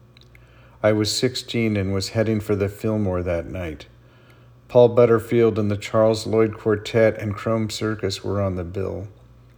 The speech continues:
You were so kind to take time to entertain me at the apartment you shared with Julia." That was his wife, uh,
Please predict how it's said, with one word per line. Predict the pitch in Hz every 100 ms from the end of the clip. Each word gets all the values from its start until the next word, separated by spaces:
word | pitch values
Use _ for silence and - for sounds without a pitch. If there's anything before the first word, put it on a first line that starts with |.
| - - - - -
You | 123
were | 117
so | 104 127 123
kind | 110 - 120 113 104
to | 101
take | - 101 101
time | - 110 107
to | 107
entertain | 117 107 101 117 107 98 95
me | 90 90
at | 90 -
the | 101
apartment | 98 - 104 98 -
you | 101 104
shared | - 95 95 85
with | 85
Julia." | - 98 82 82 67 - - - - - _ - - - -
That | 101
was | 95 95
his | 69 -
wife, | 80 65 60 - -
uh, | -